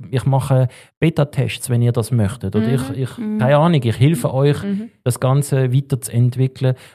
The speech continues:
Speaker 1: Und, äh, so eine Bereitschaft muss man zum einen natürlich annehmen und zum anderen aber auch ermöglichen, indem dass man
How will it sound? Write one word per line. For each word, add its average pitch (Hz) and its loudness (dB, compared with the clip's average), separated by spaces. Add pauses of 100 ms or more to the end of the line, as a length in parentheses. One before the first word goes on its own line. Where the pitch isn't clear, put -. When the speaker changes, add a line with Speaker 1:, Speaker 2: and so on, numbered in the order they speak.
(140)
Speaker 1:
Und, 113 2 (140)
äh, 113 2
so 117 -2
eine 143 4
Bereitschaft 113 -2
muss 117 0
man 113 0
zum - -4
einen 104 0
natürlich 95 0 (480)
annehmen 135 2
und 127 4
zum 120 -4
anderen 127 2
aber 110 -2
auch 107 2 (440)
ermöglichen, 113 2
indem 110 2
dass 104 -2
man 110 0